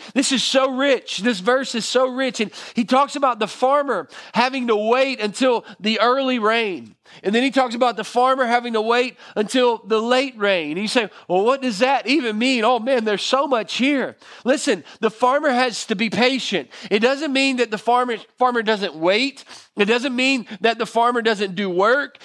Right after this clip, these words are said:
It doesn't mean that the farmer sits back and just says, "Okay, God, here I am. I'm a farmer. Do what you gotta do." No, the farmer has to do what he has to do to get things ready,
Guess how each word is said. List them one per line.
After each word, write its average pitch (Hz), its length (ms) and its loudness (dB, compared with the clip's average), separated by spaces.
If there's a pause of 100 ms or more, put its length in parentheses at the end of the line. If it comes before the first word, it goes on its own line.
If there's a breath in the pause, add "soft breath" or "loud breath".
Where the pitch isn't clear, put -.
(120 loud breath)
It 196 100 0
doesn't 262 280 0
mean 269 300 0
that 226 80 -2
the 202 80 -8
farmer 240 320 0
sits 247 280 -6
back 247 380 0
and 208 120 -6
just 190 160 -2
says, 196 200 -2
"Okay, 269 340 0
God, 262 380 0 (260 loud breath)
here 226 220 2
I 254 140 2
am. 269 340 0
I'm 233 160 2
a 240 80 0
farmer. 262 500 0 (240 loud breath)
Do 226 160 2
what 247 220 0
you 240 80 2
gotta 247 260 2
do." 240 400 0 (220 loud breath)
No, 262 560 0 (220 loud breath)
the 226 100 2
farmer 294 500 2
has 269 280 0
to 262 120 -4
do 285 300 2
what 240 180 0
he 269 160 2
has 262 280 0
to 240 120 -6
do 277 300 2
to 240 160 -4
get 254 260 -2
things 254 320 0
ready, 240 540 0